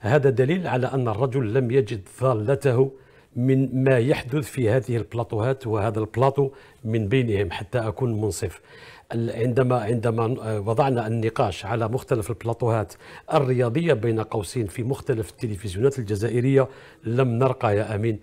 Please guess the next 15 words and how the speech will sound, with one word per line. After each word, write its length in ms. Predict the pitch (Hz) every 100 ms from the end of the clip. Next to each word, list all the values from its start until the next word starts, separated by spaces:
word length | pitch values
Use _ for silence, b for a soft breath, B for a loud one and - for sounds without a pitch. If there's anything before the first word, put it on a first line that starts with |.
| B B -
للأسف 380 | 123 - 123
الشديد 500 | 127 - 131 170 147
بالنقاش 540 | 123 120 117 - 139 -
إلى 260 | 123 117
مستوى 500 | 110 131 - 139 143 143 B B 131
ما 260 | 127 127
رآه 360 | 117 143 143 117
اليوم 260 | 113 147
جمال 300 | 117 113 123
بالماضي 480 | 107 104 113 175 170
وهو 420 | 143 127 120 123 B B -
ينزل 420 | 127 135 110 107
ضيفًا 360 | 98 156 160 127
على 140 | 113
الجامعة. 560 | 98 92 110 104 95